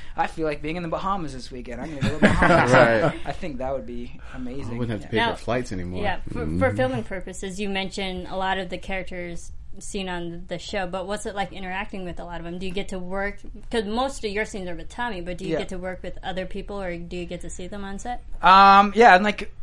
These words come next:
Speaker 1: besides that, like, outside of the show, like, there's just so many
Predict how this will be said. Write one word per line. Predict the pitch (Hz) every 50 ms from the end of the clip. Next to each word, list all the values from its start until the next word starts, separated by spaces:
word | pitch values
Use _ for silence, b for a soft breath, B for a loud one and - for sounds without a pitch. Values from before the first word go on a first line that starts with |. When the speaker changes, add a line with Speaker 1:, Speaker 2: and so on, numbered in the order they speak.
| - - 185 165
Speaker 1:
besides | 180 196 - - 196 180 170 - 143
that, | 160 156 165 175 165 156
like, | 151 147 147 - - - - - - - - - - - - - - - - -
outside | 156 170 165 - - 170 147 143 147
of | 151
the | 147 143
show, | - - - 147 143 143 139
like, | 135 127 123 -
there's | 143 135 127 - - -
just | 143 131 -
so | - 139 131
many | 127 131 127 127 127 -